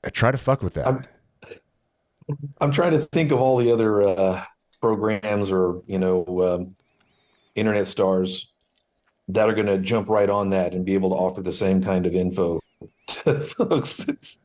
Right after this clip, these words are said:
Speaker 2: it's not gonna happen. <laughs>
Speaker 1: Well, and I, I really, I've, I say this a lot, but I really am waiting for a competitor.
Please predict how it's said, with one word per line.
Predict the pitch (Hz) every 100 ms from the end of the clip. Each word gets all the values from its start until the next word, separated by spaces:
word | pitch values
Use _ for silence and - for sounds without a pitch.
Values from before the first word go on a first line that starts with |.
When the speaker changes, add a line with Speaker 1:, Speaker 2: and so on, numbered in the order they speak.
| -
Speaker 2:
it's | 156 160 165 -
not | 190 170
gonna | 226 147
happen. | - 139 - - 127 -
<laughs> | 151 -
Speaker 1:
Well, | 101 127 143 - -
and | 113 113
I, | 110
I | -
really, | 98 95 131 143 139 127
I've, | 107 101 -
I | 101
say | - 127 131
this | 127 -
a |
lot, | 95 104 120 - _ - _ _ -
but | 98
I | 95
really | 90 104 117 117 113 110
am | 95 95
waiting | 92 95 98 95
for | 92 90 82
a |
competitor. | - 76 78 73 64 60